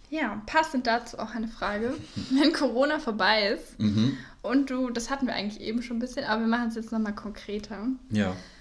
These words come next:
Speaker 1: Wenn du also jetzt zum Flughafen fahren könntest und einen Foodtrip machen könntest.
Speaker 2: Foodtrip.
Speaker 1: Ja.
Speaker 2: Ja.
Speaker 1: Also eigentlich nur fürs Essen. Es muss jetzt nicht hübsch aussehen oder so, es muss halt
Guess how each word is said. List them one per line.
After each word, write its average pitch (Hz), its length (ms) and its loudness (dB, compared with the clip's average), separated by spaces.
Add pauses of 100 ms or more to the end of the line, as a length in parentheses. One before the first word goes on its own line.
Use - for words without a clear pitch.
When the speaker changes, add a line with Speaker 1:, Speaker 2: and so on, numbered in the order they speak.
(340)
Speaker 1:
Wenn 262 160 8
du 269 100 8
also 254 280 4
jetzt 254 360 2
zum 269 140 4
Flughafen 233 580 -4
fahren 220 300 0
könntest 247 460 -2
und 247 120 2
einen 240 200 0
Foodtrip - 580 -6
machen 196 400 -8 (100)
könntest. 208 460 -8
Speaker 2:
Foodtrip. - 600 -6 (180)
Speaker 1:
Ja. 220 240 -2
Speaker 2:
Ja. 190 300 0
Speaker 1:
Also 233 240 2
eigentlich 285 380 4
nur 339 180 4
fürs 311 180 -4
Essen. 220 380 -2
Es 208 160 -6
muss 247 280 2
jetzt 269 200 -6
nicht 269 200 2
hübsch 220 180 -4
aussehen 320 460 0
oder 302 140 -2
so, 294 120 -8
es 277 140 -8
muss 294 220 -4
halt 269 240 -6